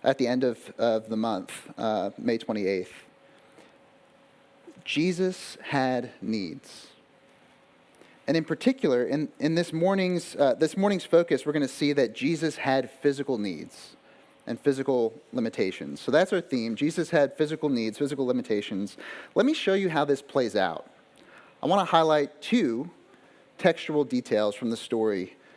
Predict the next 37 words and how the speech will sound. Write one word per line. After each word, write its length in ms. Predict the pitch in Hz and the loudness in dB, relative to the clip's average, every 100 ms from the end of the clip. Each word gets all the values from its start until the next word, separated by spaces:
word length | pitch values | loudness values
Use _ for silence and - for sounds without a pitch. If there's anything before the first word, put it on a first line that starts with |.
| - | -6
that 140 | 101 | -2
we 80 | 113 | 0
just 240 | 110 104 104 | -2 0 0
read 160 | 98 | 0
together 400 | 95 85 76 78 | 0 -2 -2 -6
from 180 | - 107 | -6 -2
John 220 | 107 101 | 0 0
chapter 260 | 110 101 98 | -2 -4 -6
four. 380 | - 87 78 - - - - - - | -6 -6 -6 -8 -16 -20 -20 -20 0
Uh, 100 | 123 | 2
these 180 | 127 180 | 2 2
are 40 | |
gonna 180 | 190 165 | 2 0
shine 300 | - 151 156 | 2 2 2
a 40 | 139 | 0
spotlight 480 | - 143 - 131 | 2 4 4 2
on 200 | 98 117 | 0 -4
Jesus' 480 | 104 123 120 117 113 | -2 -2 -2 -4 -4
physical 340 | - 107 107 101 | -4 -4 -2 -2
needs 260 | 101 90 | -2 -4
for 200 | - 78 | -4 -4
us. 160 | 69 - | -4 -4
So 100 | 110 | -4
two 220 | - 208 | 0 0
details. 480 | 156 - 131 117 113 | 0 2 2 2 0
The 100 | 127 | -6
first 400 | - 240 269 208 | 0 0 2 0
one 160 | 185 | 0
from 140 | - 156 | 2 -2
the 80 | 123 | -2
story 580 | - 127 110 95 117 151 _ _ _ _ _ _ - _ - | 0 0 2 0 -4 -8 _ _ _ _ _ _ -20 _ 0
is 220 | 147 147 | 0 4
that 360 | 147 135 - - - - - - - - | 4 4 2 -8 -18 -18 -18 -20 -20 -8
Jesus, 680 | - 214 240 156 139 143 113 | 0 2 2 2 0 -2 -4
though 360 | 139 175 185 | 2 4 4
fully 580 | - - - 220 226 208 | -2 -4 2 4 4 2
God, 580 | 151 143 147 180 214 | 4 4 4 2 -2